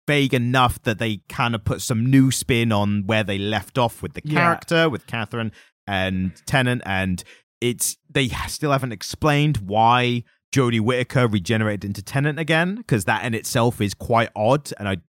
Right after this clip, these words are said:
Speaker 1: don't think has ever happened before. So, you know, interesting to see where they go from there. They had a fun, uh, villain type who is part of the story and is revealed, so I won't get into that at all if anyone hasn't seen it.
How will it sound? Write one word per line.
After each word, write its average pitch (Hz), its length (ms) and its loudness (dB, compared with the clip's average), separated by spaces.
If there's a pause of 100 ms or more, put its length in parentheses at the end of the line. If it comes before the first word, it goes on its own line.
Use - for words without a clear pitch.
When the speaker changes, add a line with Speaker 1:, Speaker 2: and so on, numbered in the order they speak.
Speaker 1:
don't 110 180 0
think 117 140 -2
has 110 100 0
ever 113 200 0
happened 123 440 -2
before. 175 440 2 (500)
So, 113 480 4
you 123 100 2
know, 110 240 -2
interesting 160 440 2
to - 80 -6
see 143 160 2
where 117 120 4
they 104 100 0
go 98 120 0
from 95 240 -4
there. 156 340 4 (280)
They 120 60 2
had 110 80 2
a 110 40 0
fun, 127 760 0 (220)
uh, 104 460 2 (200)
villain 135 640 2
type 147 500 2
who 123 520 4
is 120 220 -2 (180)
part 120 240 2
of 110 160 -6
the - 100 -6
story 165 480 4
and 120 140 2
is 98 100 -4
revealed, 113 340 -2
so - 80 -4
I 92 40 0
won't 90 200 -2
get 87 100 -6
into 76 160 -8
that 131 200 0
at 139 140 -6
all 131 100 2
if 117 100 -2
anyone 85 200 -4
hasn't 80 200 -8
seen 170 280 2
it. 151 140 0